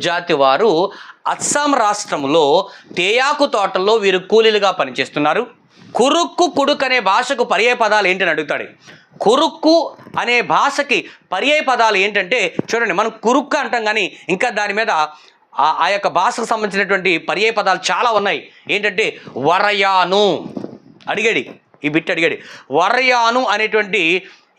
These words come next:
ఏ భాషను పిలుస్తారు? వరయాన్ అంటే ఏ భాష అంటే కురుక్ భాషే. వరయాను, వరాయను,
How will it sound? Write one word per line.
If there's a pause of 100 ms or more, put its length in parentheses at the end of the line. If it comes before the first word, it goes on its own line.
(140)
ఏ (160)
భాషను
పిలుస్తారు?
వరయాన్
అంటే
ఏ
భాష
అంటే (500)
కురుక్
భాషే. (560)
వరయాను, (840)
వరాయను,